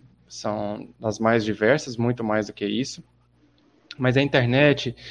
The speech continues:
ela é importante pelo fator, é, é um importante fator que influencia também no pib de um país. É, tem uma pesquisa da F G V que mostrou que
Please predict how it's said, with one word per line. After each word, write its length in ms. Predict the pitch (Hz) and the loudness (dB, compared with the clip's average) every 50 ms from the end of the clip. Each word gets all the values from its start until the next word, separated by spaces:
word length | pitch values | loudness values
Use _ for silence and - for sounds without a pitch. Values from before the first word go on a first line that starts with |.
| - - - - _ | -16 -16 -16 -12 _
ela 340 | - 120 120 120 120 123 117 - | 2 4 6 6 6 6 4 4
é 80 | 135 135 | 4 4
importante 680 | 151 156 147 151 147 131 123 - 139 135 147 147 - | 4 4 4 2 2 2 2 2 2 4 4 2 2
pelo 320 | - 147 139 143 127 - - | 0 2 2 2 0 -2 -8
fator, 720 | - - - 139 127 123 - 135 135 139 143 147 139 - - _ | -12 -4 0 2 2 2 4 6 8 8 8 6 4 0 -10 _
é, 500 | - 123 120 123 123 123 123 120 120 117 - | 2 4 6 6 6 6 6 6 4 4 4
é 60 | 127 | 4
um 80 | 131 | 4
importante 500 | 135 131 127 143 131 123 - 151 160 - | 4 4 2 2 2 4 2 2 2 2
fator 400 | - 147 131 123 - 143 131 123 | 2 0 0 4 4 2 2 2
que 300 | - - - 131 - - - | -2 -4 -4 -4 -4 -4 -2
influencia 640 | 156 143 127 - 139 135 135 127 - - 135 135 131 | -2 -2 -2 0 0 2 2 0 0 0 0 0 0
também 680 | - - 147 147 143 120 123 131 143 156 147 123 117 - - - - - - - - - | 2 2 2 4 6 4 6 6 6 4 2 0 -2 -6 -16 -18 -16 -16 -16 -16 -2 0
no 140 | 135 127 | 0 0
pib 360 | 131 - 143 151 170 170 170 151 | 2 6 8 8 8 8 6 2
de 120 | 135 143 | 2 0
um 60 | 143 | 2
país. 640 | 127 131 123 113 110 107 104 104 - - - - _ _ _ _ _ _ _ _ _ _ _ | 4 4 4 4 4 4 2 0 -4 -8 -14 -16 _ _ _ _ _ _ _ _ _ _ _
É, 580 | - 110 110 101 101 104 101 98 92 87 85 - _ _ _ _ _ _ | -8 -6 -4 -4 -4 -6 -6 -8 -10 -12 -16 -20 _ _ _ _ _ _
tem 80 | - 120 | -2 2
uma 140 | 120 127 127 | 2 2 4
pesquisa 420 | 123 139 131 - - 135 120 120 | 4 2 0 2 0 2 2 4
da 160 | 117 120 117 117 | 4 6 6 6
F 200 | 120 120 - 123 | 6 4 2 -2
G 160 | 104 113 117 | 0 2 0
V 480 | 110 104 117 127 151 165 165 151 151 - _ - - - - _ _ - | 0 2 4 6 6 6 4 2 0 -6 _ -20 -20 -20 -20 _ _ -4
que 800 | - 127 120 120 120 120 120 120 120 117 117 117 113 113 113 - - _ _ _ _ _ _ - | 0 2 4 4 6 6 6 6 6 6 6 4 2 0 -2 -6 -14 _ _ _ _ _ _ -2
mostrou 640 | 123 123 127 131 127 127 - - - 135 139 147 | 2 4 4 4 4 2 -2 4 8 10 10 10
que 640 | 143 - - 143 143 139 143 143 143 139 139 139 - | 8 4 0 2 2 4 4 4 4 4 2 0 -2